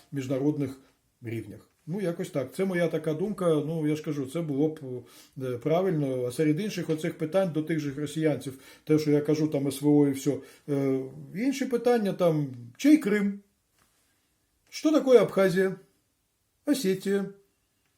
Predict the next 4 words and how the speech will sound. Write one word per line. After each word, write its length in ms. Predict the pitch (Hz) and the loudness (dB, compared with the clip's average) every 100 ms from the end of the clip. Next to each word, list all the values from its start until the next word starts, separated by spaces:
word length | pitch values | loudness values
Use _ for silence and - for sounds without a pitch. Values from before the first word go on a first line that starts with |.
| _ _ _ _ _ _ _ _ - | _ _ _ _ _ _ _ _ 0
А 120 | 285 | 2
Придністров'я 880 | 277 196 147 143 131 - 202 226 220 | 2 0 -2 -2 -4 -2 0 0 -4
що 220 | - 226 | -8 -10
таке? 540 | 214 196 - 196 175 | -8 -10 -4 -4 -4